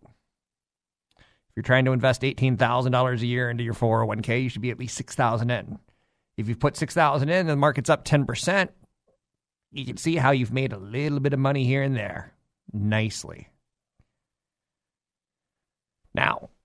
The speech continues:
<clears throat> one of the people who's done well forever.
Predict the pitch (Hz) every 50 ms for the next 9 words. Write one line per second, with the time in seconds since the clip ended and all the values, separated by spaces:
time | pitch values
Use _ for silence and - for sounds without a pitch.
0 | _ _ - - - - - - - _ _ _ _ _ _ _ _ _ _ _
1 | _ _ - _ _ - 127 151 202 226 247 190 - 202 175 180 170 151 139 139
2 | 131 123 120 - - _ _ _ 165 143 123 135 139 139 139 131 123 127 131 131
3 | 135 127 120 120 123 117 113 101 - - - - _ _ _ _ _ _ _ _
4 | _ _ _ _ _ _ - 139 123 110 110 104 - - 62 71 -